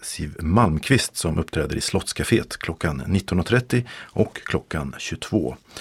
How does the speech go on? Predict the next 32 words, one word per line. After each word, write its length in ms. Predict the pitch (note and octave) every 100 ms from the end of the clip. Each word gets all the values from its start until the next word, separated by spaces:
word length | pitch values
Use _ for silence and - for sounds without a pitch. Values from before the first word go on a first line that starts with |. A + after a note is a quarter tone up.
| -
Och 340 | - - D2+
hon 160 | E2 E2+
är 40 |
där 200 | E2 D#2+
också 240 | D#2 -
på 140 | F2 F2+
fredagen 680 | - - G#2 F#2+ D2 C#2 C#2
klockan 500 | - - - C#2 -
femton. 720 | - F2 C#2+ - G#2 D#2+ D#2+ - _ - - - - -
Dan 140 | - A#2
Nylander 520 | A#2+ F2+ F2+ C3 C3+ -
spelar 340 | - B2 A#2
i 60 | A#2
Nostalgitältet 880 | A2 A2 A#2 A2 - E2 - A2+
klockan 360 | - G#2+ - F#2+
tjugotre 520 | - - - D#2+ G2+ C3
på 140 | - A2+
torsdagen, 460 | - A2+ - A#2+ C3+ - - -
samtidigt 480 | - G#2 F2 F#2 F#2+
som 180 | - F2+
Maskinen 560 | F2+ - F#2 F#2 C#2+
spelar 340 | - - - D2+
på 220 | - C#2+
Rådhustorget. 1080 | - E2 - - - - G#2+ A#2+ - - - _ _ - - - - - _ -
På 240 | - E2 -
fredagen 500 | - F2 G2+ A2+ G2+
spelar 280 | - G2
på 160 | F#2 F#2
Rådhustorget 760 | F#2 F2 - - E2 E2 - -
Panetos 500 | F2+ F2 G#2 - -
klockan 300 | A2 - G#2+
nitton, 420 | G#2+ - G2+